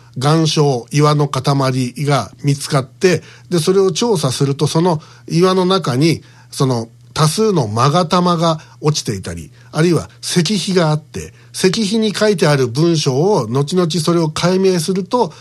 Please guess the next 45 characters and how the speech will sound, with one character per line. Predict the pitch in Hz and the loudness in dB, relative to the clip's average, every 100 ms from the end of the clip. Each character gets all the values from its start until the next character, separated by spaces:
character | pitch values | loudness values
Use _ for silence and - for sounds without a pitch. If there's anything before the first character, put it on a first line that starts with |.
| - 127 | -16 -2
ガ | 165 196 | 0 2
メ | 180 | 2
ラ | 139 | 0
と | 123 180 147 - - | 0 0 0 -4 -8
そ | - | -2
し | 151 | -2
て | - 175 165 135 | 0 0 0 0
ギ | 143 | 0
ャ | 180 | 2
オ | 147 | 0
ス | 139 | 0
の | 156 123 - | 0 0 -6
関 | - 156 160 | -2 0 0
係 | 156 151 | 2 0
性 | 156 151 | 2 0
が | 156 160 - - - | 2 -2 -4 -20 -8
伺 | 143 170 160 165 | -2 0 2 2
え | 170 175 | 2 0
る | 247 - | -2 -2
内 | 147 147 | 0 2
容 | 151 143 | 4 2
に | 131 | 0
な | 117 | -4
っ | |
て | - | -10
る | |
ん | 76 | -14
で | |
す | - | -16
よ。 | - - - - - - - - | -16 -20 -20 -20 -20 -20 -20 -10
で、 | 214 330 233 - - - | -2 0 0 -4 -20 -6
で、 | 349 262 | -2 0
そ | 254 | 2
の | 254 208 160 - | 2 0 -2 -2
勾 | 151 214 247 269 | 2 2 2 -2
玉 | 269 262 254 | 0 0 0
を | 254 | 0
た | 247 - | -2 -2
ま | 233 254 | 0 0
た | 254 | 0
ま | 254 254 | 0 0
手 | 226 247 | 0 -2
に | 240 190 | 0 0
し | 151 - | -2 0
た、 | 220 156 | 0 0